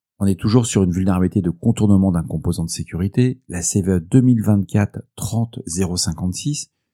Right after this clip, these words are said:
une vulnérabilité de divulgation d'informations. L'erreur survient, survient au niveau du produit Microsoft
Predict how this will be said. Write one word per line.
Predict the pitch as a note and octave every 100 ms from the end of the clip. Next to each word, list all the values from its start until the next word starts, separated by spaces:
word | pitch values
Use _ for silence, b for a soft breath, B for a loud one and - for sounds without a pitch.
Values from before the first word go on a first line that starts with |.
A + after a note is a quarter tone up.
| _ -
une | G#2
vulnérabilité | F#2+ B2 A#2+ A2 G#2+ A#2+
de | F#2
divulgation | E2+ G2 A2 G2 F#2+ G2
d'informations. | F2 - E2 F2+ - C3 C3+ _ _ _ _
L'erreur | A2 A#2+ D3
survient, | - G#2+ G#2+ - - -
survient | - G#2 B2
au | B2
niveau | G#2+ A#2
du | G2+
produit | - G2 G#2
Microsoft | F#2+ G2+ F#2 G#2